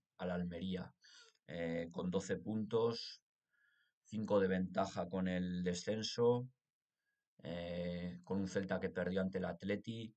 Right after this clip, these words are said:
con un Granada que veremos qué hace, pero que la semana, bueno, dentro de dos semanas viene a Mendizorroza.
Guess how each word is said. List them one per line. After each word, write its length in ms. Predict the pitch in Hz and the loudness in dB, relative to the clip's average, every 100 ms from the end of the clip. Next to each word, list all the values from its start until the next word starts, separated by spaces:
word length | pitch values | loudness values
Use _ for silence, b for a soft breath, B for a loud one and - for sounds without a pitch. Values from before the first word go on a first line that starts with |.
| b b b | b b b
con 180 | 92 | 0
un 140 | 101 98 | 2 4
Granada 440 | 95 95 101 95 95 | 4 6 6 4 2
que 100 | 92 | 2
veremos 360 | 92 95 92 | 2 2 -2
qué 180 | - 92 | -2 0
hace, 320 | 98 - 92 | 0 -2 -6
pero 340 | 92 90 90 90 | -2 -2 -2 -2
que 100 | 92 | -4
la 120 | 87 | -4
semana, 500 | 95 92 95 95 - | -2 -2 -2 -4 -6
bueno, 180 | 104 95 | -2 0
dentro 240 | 90 95 92 | 0 0 0
de 60 | |
dos 160 | 92 - | 0 -2
semanas 420 | 95 95 95 90 | -2 0 -2 -2
viene 220 | 95 92 | -4 -2
a 40 | 90 | -2
Mendizorroza. 880 | 90 90 - 92 107 - 113 117 | -2 -4 -6 0 0 2 0 0